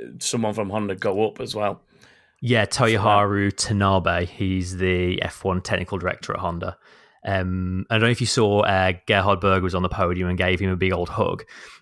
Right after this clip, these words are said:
Speaker 2: The reason for that is he was Gerhard Berger's race engineer from nineteen nineties, nineteen ninety-two, and he was also Jenson Button's race engineer during
Speaker 1: Huh.
Speaker 2: his Honda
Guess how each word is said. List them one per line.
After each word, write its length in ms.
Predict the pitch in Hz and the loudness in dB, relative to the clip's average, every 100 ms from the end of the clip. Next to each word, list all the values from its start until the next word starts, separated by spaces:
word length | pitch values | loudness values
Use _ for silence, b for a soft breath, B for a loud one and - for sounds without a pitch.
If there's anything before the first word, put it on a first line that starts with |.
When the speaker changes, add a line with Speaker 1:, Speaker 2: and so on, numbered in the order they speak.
| - | -4
Speaker 2:
The 80 | |
reason 240 | 107 110 101 | 0 0 0
for 140 | - | 0
that 180 | 104 95 | 0 0
is 160 | 95 90 | -2 -2
he 240 | - 110 | 0 0
was 220 | 98 95 | 0 -2
Gerhard 460 | - 101 98 95 90 | 0 2 2 2 0
Berger's 520 | 95 92 90 90 87 | 2 2 2 -2 0
race 280 | 101 95 - | 0 0 0
engineer 580 | 92 90 90 90 87 - | -2 -2 -2 -2 -4 -6
from 260 | - - 95 | -10 -6 -2
nineteen 400 | 92 92 - 95 | 0 -2 -2 -2
nineties, 340 | 92 90 90 | 0 -2 -4
nineteen 420 | 87 92 90 - 92 | -2 0 0 -2 -4
ninety-two, 640 | 90 90 - - 101 98 _ B B B | -4 -4 -4 -2 -2 -4 _ B B B
and 80 | |
he 60 | 104 | 0
was 160 | 98 101 | 2 2
also 320 | 98 - 92 | 2 2 0
Jenson 380 | 95 98 - 98 | 2 0 2 2
Button's 300 | 107 98 85 | 2 2 0
race 240 | 85 87 | -2 -2
engineer 320 | 90 85 92 92 | -2 -2 -2 -2
during 220 | 92 92 | -2 0
Speaker 1:
Huh. 60 | |
Speaker 2:
his 80 | 135 | 0
Honda 260 | - 95 90 | 0 -2 -4